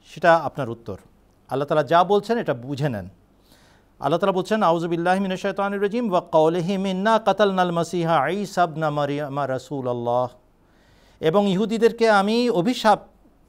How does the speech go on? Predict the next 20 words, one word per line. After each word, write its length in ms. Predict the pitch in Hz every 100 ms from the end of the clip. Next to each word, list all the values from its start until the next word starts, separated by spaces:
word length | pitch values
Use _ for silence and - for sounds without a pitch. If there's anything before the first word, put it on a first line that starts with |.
| -
অভিশপ্ত 540 | 151 190 - 226 -
করেছিলাম, 500 | 170 165 160 165 151
অভিশাপ 360 | 156 170 170 135
দিয়েছিলাম 800 | 135 160 160 - 147 127 131 - _ _ _
তাদের 240 | 143 135 156
একটি 380 | - 175 190 175 98
দাবির 420 | 120 127 190 165
কারণে। 400 | 139 117 110 101
তারা 300 | - 151 143
বলেছিল, 720 | 127 151 190 - 110 104 175 - _ _ _
"নিশ্চয়ই 480 | 139 160 - - 240
আমরা 580 | 185 170 165 147 135 - _ _ _ _ _ _ _ -
মাসিহ 720 | - - 127 147 - 233 214 190
ঈসা 320 | 202 - 190
ইবনে 260 | 165 165
মারিয়াম, 640 | 147 147 151 175 160 147 156 123
যিনি 240 | 143 220
রসুলুল্লাহ 680 | 247 233 226 208 185 190 156
হবার 240 | 147 151
দাবিদার, 460 | 117 127 131 127 131